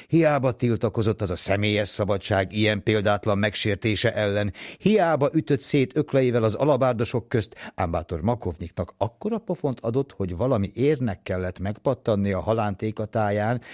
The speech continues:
mert a bal szeme tele lett vérrel, és kijebb ugrott, de azért mégis legyűrték a markos fickók, s apolka minden könyörgése dacára elhurcolták abba a börtönbe,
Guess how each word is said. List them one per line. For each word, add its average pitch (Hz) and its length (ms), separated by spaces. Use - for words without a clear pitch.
mert 117 220
a 98 60
bal 135 260
szeme 123 380
tele 156 320
lett 127 220
vérrel, 127 500
és - 360
kijebb 98 500
ugrott, 85 480
de 113 180
azért 127 340
mégis 87 440
legyűrték 92 560
a 101 60
markos 92 400
fickók, - 560
s - 140
apolka 127 580
minden 117 460
könyörgése 101 640
dacára 95 640
elhurcolták 127 920
abba 127 380
a 113 40
börtönbe, 85 760